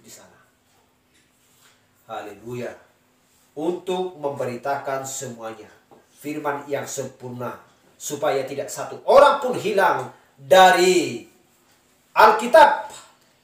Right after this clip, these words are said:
dari kitab kehidupan anak domba Allah yang sudah dituliskan oleh Kristus sebelum dasar dunia ada.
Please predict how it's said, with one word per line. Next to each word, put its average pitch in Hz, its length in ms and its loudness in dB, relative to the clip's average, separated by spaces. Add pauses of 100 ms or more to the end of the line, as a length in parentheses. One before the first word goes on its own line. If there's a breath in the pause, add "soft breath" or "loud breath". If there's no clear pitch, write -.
(120)
dari 160 640 0
kitab 220 320 0
kehidupan 160 480 -4
anak 139 320 -8
domba 120 320 -8
Allah 110 240 -10 (320)
yang 151 240 -2
sudah 175 320 -6
dituliskan 139 640 -10
oleh 123 160 -14
Kristus 131 400 -18
sebelum 113 240 -20
dasar 110 400 -12
dunia 95 320 -20
ada. - 240 -20